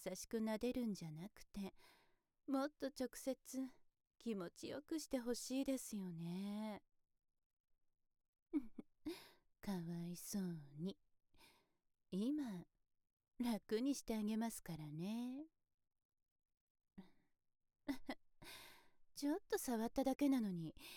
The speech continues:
もうギンギンになってますね。若さあふれるって感じ。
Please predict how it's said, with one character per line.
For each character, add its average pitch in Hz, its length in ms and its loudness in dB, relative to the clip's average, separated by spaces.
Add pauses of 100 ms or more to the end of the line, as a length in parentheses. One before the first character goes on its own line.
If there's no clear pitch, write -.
(140)
も 330 280 8
う 269 60 6
ギ 220 220 2
ン 254 80 6
ギ 269 160 8
ン 269 60 8
に 285 100 8
な 285 140 4
っ - 20 4
て 294 140 0
ま 240 120 4
す - 160 -4
ね。 196 380 0 (960)
若 202 380 2
さ 175 320 -6
あ 170 140 -2
ふ 196 220 2
れ 285 140 4
る 277 220 0 (180)
っ - 20 -20
て 294 140 -2
感 196 380 -4
じ。 196 260 -6